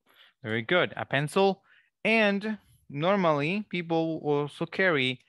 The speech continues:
a pen. That's another, another thing that you can carry. Remember the difference? A pencil es un lápiz and a pen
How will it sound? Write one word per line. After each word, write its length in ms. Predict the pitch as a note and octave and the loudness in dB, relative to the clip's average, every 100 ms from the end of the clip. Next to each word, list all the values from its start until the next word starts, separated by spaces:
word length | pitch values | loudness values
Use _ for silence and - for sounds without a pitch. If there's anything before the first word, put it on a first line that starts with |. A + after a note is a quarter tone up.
| - _ - | -20 _ -8
a 60 | |
pen. 440 | - A#3 B2 G#2+ A2 _ | 0 2 2 -2 -14 _
That's 240 | A#2+ C3+ E3+ | -4 -2 -2
another, 320 | D#3+ D#3 D#3 | 0 0 0
another 380 | C#3 C#3+ D3 D3 | 0 0 0 0
thing 220 | D3+ C#3+ | -2 -4
that 120 | C#3+ | -4
you 100 | C#3 | -6
can 180 | C3+ C#3 | -4 -2
carry. 400 | C3+ G2+ G2 - _ _ C3+ | -2 -2 -4 -10 _ _ -2
Remember 380 | D3 F3 G3+ | 0 2 2
the 100 | G3+ | 2
difference? 400 | F3+ F#3 - G#3 | 2 2 2 0
A 60 | E3 | -2
pencil 480 | - F#3+ G#3 G#3 F#3+ - | -2 -2 0 -2 -2 -10
es 160 | B2+ | -8
un 160 | C3+ C#3 | -6 -2
lápiz 380 | D#3+ - G#3 - | -2 -2 -4 -4
and 140 | C3+ C3 | -4 -4
a 60 | |
pen 380 | - E3 E3 E3 | -2 0 0 -4